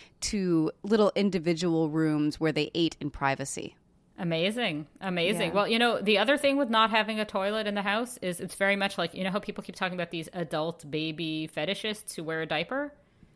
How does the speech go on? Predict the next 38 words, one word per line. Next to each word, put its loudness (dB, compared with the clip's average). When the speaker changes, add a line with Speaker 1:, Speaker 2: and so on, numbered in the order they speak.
Speaker 1:
Uh, 2
yes, 4
Speaker 2:
Do 8
you 6
Speaker 1:
I 2
Speaker 2:
think 8
this 4
is 0
Speaker 1:
<laughs> 6
I 6
too 4
have 2
listened 2
to 2
that 8
episode 4
of -2
Bar 6
Pod, 2
yes. -2
Speaker 2:
Thank 8
you, 2
thank 2
you, -4
because 0
this 0
is, -2
this -2
is, -6
uh, 2
somebody 0
had -2
sent 0
me 4
a 4
D -2
M 2
about 0